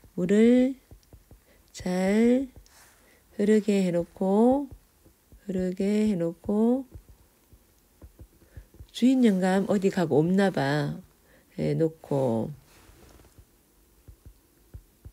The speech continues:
"주인 영감 어디 갔나? 잘하고 자루하네. 에이야, 산이가 자루하네. 잘한다 소리를 퍽 잘하면 질 가던 행인이 질 못 간다."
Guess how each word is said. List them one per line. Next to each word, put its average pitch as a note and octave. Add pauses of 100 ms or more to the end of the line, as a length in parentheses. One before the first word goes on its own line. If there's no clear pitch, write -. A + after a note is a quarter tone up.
(680)
"주인 A#3
영감 F#3
어디 D3
갔나? C#3+
잘하고 F#3
자루하네. D#3 (400)
에이야, A#3
산이가 B3
자루하네. E3 (1600)
잘한다 G#3
소리를 G3+
퍽 A3
잘하면 F3+
질 A#3
가던 A#3+
행인이 G3+
질 A3
못 G#3+
간다." E3